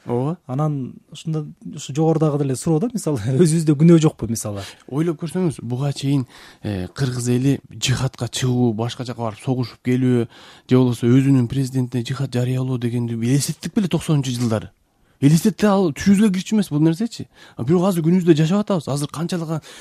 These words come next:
Speaker 1: киши өлдү деп келип атат жаңылыктар Сирияданчы. Бул деген сөз, бул диндеби проблема же биздеби деген сөз. Эгерде динде дей турган болсок, анда биз пайгамбардан кийинки убакта асыр саадат деген, а, э, убакытта пайда болгон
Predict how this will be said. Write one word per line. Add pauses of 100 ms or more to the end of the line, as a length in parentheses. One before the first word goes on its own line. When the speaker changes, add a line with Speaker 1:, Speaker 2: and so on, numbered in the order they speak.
(140)
Speaker 1:
киши
өлдү
деп
келип
атат
жаңылыктар
Сирияданчы. (260)
Бул
деген
сөз, (340)
бул (160)
диндеби
проблема
же
биздеби
деген
сөз. (240)
Эгерде
динде
дей
турган
болсок,
анда
биз
пайгамбардан
кийинки
убакта (380)
асыр
саадат
деген, (120)
а,
э,
убакытта
пайда
болгон